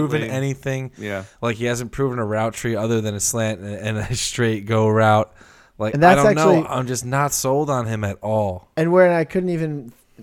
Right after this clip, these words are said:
Speaker 3: say the word of versatility, versatile, whatever
Speaker 1: Yeah.
Speaker 3: it was with Tyler Lockett.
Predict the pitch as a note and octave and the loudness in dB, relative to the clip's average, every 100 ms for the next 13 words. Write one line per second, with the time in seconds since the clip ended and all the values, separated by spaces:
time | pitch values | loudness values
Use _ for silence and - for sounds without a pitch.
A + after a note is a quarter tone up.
0 | - - - D3 D3 C#3+ C3+ C#3 C#3+ C3 | -14 -10 -2 0 0 0 0 0 0 -2
1 | B2 B2 C3 - C3+ C#3 C#3 C#3+ C#3+ B2 | -4 -4 -4 -6 -6 -4 -2 -2 -2 -4
2 | B2+ B2 C3 C#3 C3 C3 B2+ B2+ C3 C3+ | -6 -8 -8 -4 -2 -2 -4 -4 -4 -2
3 | B2+ C3+ C#3 C#3 C3 A#2+ _ - C3+ C3 | 0 2 2 -2 -4 -12 _ -6 -4 -4
4 | A#2+ A#2 C3 C#3+ | -2 -4 -4 -6